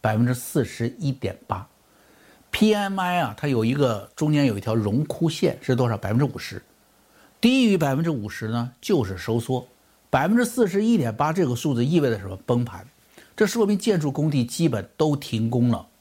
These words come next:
没人干活了。经济学家看数据啊，作为我们这些时政分析这些自媒体啊，我们，我能看到的是什么呀？我看到的是活生生的人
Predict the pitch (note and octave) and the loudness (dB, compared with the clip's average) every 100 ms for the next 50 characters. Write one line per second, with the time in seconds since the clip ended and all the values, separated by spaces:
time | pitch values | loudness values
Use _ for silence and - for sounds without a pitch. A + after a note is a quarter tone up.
0 | _ A2 A2+ C3+ D#3+ B2+ B2+ A#2 F#2 - | _ 2 4 4 2 0 0 -2 -4 -12
1 | G2+ A2 - _ _ _ - - - _ | -10 -10 -12 _ _ _ -20 -20 -20 _
2 | - A#3 C4+ D#3 A#2+ B2 A#2+ B2 B2+ A#2 | 0 2 4 2 0 0 -2 -2 -4 -2
3 | A#2+ A#2 A#2 F#2+ - D3 B2+ B2 C3 C3+ | -2 0 -2 -4 -2 0 2 0 2 0
4 | - - - - - A2+ B2+ C#3+ B2+ B2 | -4 -16 -20 -14 0 2 4 4 2 2
5 | A#2+ - D3+ F3 C3 E3+ F3 D3+ G2+ - | 0 -4 0 0 0 2 0 0 -6 -10
6 | _ _ - B2 B2 D3 D3 - G#2 - | _ _ 0 0 2 0 0 -4 -8 -12
7 | G2 G2 A#2 G#2 B2 - B2 F#2+ F#2 B2 | -14 -8 -4 -2 -2 0 0 2 2 2
8 | E3 D#3+ B2 G2+ G2+ B2 G#2+ G2+ G2+ A2 | 2 2 0 -2 -6 -8 -10 -12 -16 -20
9 | - _ _ _ - A#2+ G#2+ - C#3 A#2+ | -20 _ _ _ -2 0 2 2 2 2
10 | G2 G#2+ - - A#2+ C3+ - C3+ B2+ C3 | -2 -8 -8 0 2 2 2 0 0 0
11 | B2 G#2 F#2 G2+ G#2+ C#3 | 2 2 0 -2 2 0